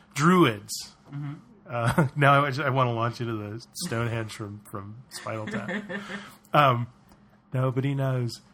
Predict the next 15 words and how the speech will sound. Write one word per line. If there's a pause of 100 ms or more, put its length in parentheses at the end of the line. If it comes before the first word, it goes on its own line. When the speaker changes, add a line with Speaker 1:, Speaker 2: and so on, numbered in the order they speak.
(260)
Speaker 1:
who
they
were (220)
or
what
they
were
doing. (540)
<laughs> (560)
Um, (460)
uh, (840)
yeah,
so,
so,
so,